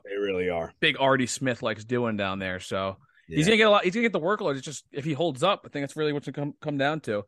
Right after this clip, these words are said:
Speaker 2: But even so, like, Allgeier should be able to, um, give him a, like, a little bit of a breath, especially in some short yardage situations. So I think
Speaker 1: And that O-line is, that O-line is serious. That O-line is, uh,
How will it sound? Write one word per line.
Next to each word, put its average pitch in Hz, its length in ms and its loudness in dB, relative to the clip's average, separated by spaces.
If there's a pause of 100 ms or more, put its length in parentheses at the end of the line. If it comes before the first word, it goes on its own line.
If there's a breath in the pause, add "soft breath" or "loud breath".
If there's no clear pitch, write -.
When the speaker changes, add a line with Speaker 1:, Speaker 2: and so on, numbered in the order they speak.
(320 soft breath)
Speaker 2:
But 202 120 0
even 254 240 2
so, 277 160 4
like, 156 180 0
Allgeier 156 460 0
should 208 160 -8
be 160 100 0
able 131 220 -2
to, 120 240 0
um, 101 400 -2 (580)
give 151 140 -2
him 123 260 -2
a, - 40 -10
like, 117 120 -6
a 117 80 2
little 120 160 2
bit 117 140 0
of 113 100 -4
a 107 60 -6
breath, 113 320 2
especially 135 440 -4
in 127 80 -6
some 113 140 -12
short 117 220 -8
yardage 113 360 -2
situations. 110 920 -8
So 107 380 -4 (1040)
I - 60 -20
think 165 160 2
Speaker 1:
And 110 100 6
that 117 60 6
O-line 117 460 6
is, 87 180 -2
that 95 180 2
O-line 113 400 6
is 80 140 -8
serious. 73 720 -6 (400)
That 87 120 0
O-line 104 480 4
is, 78 220 -4
uh, - 160 -6